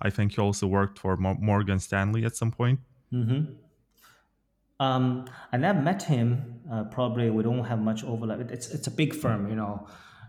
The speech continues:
Speaker 2: You know, I was, uh, hired in Shanghai and I relocated to headquarters in New York in two thousand six, two thousand twelve. And, uh, it's, uh, it's, that,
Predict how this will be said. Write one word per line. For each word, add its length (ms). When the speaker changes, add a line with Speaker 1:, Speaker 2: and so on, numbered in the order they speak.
Speaker 2:
You 60
know, 60
I 100
was, 360
uh, 200
hired 340
in 160
Shanghai 760
and 460
I 140
relocated 600
to 140
headquarters 520
in 40
New 140
York 400
in 140
two 160
thousand 280
six, 320
two 120
thousand 320
twelve. 580
And, 560
uh, 320
it's, 280
uh, 200
it's, 200
that, 160